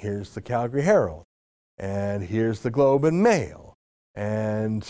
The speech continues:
here's the Toronto Star. They all went on a campaign all weekend of huffing. Here's the Sun, huffing and puffing about how outrageous this was. Here's C T V.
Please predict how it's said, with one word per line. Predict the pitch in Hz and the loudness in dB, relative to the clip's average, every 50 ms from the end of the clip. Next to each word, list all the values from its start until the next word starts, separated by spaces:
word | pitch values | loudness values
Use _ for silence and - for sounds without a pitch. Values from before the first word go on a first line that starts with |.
| - - | -12 -8
here's | - 104 107 110 113 107 - | -6 -4 -2 -2 -4 -4 -4
the | - 117 | -6 -8
Toronto | - - 139 135 139 139 143 151 151 | -4 -2 0 2 4 4 4 2 2
Star. | 147 - - 247 214 165 | 2 2 4 4 6 6
They | 160 | 6
all | 190 269 320 294 | 6 6 6 6
went | 226 185 165 | 6 6 4
on | 151 139 | 4 4
a | 135 | 2
campaign | - - 143 127 120 - 135 131 | 0 0 0 0 2 2 2 4
all | 143 202 277 247 | 4 6 6 6
weekend | 170 160 156 156 - 92 80 - - - - - - | 6 4 2 0 -2 -6 -6 -8 -14 -20 -20 -16 -10
of | - | -2
huffing. | 107 190 208 180 160 | 0 0 2 2 2
Here's | 135 127 117 98 - | 2 2 2 0 0
the | 107 104 | -4 -6
Sun, | - - - 233 208 117 85 - - - - - | -2 0 2 2 2 2 0 -2 -10 -6 -2 -2
huffing | - - - 123 117 107 | -2 -2 -4 -6 -6 -4
and | - | 0
puffing | - 226 - - 123 120 | 0 0 0 0 -2 -4
about | 120 113 - | -4 -2 2
how | - 554 587 175 156 | 4 4 6 6 6
outrageous | 208 359 - - - 554 403 330 190 135 - - - - _ - - - | 4 2 2 2 4 4 4 4 2 -2 -4 -4 -6 -10 _ -20 -4 0
this | 147 131 - - | 0 0 2 0
was. | 117 110 98 92 - | 0 0 0 -2 -2
Here's | - 123 113 98 - | -2 -2 -2 -2 -2
C | - - 131 | -4 -4 -4
T | 127 - 185 190 | -2 -2 -2 0
V. | 208 254 247 - | 2 2 0 0